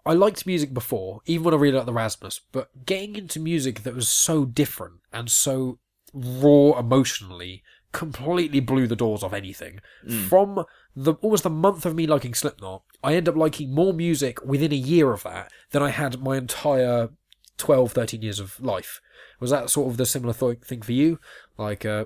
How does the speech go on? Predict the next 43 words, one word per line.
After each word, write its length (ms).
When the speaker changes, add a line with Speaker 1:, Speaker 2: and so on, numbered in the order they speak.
Speaker 1:
'cause 140
Slipknot 240
was 80
quite 180
a 520
good 180
band 260
for 120
everyone 180
to 80
kind 160
of 120
get 120
into 380
to 100
start 380
music, 340
'cause 80
they're 80
quite 220
accessible, 520
but 140
they're 140
fucking 300
<laughs> 40
unbelievably 500
good. 360
Speaker 2:
Yeah, 340
it 40
was, 160
it, 300
I 80
don't 200
know, 120
it 60
was 80
a 120
weird 200
situation, 680
especially 300
bands 200
like 220
Slipknot. 600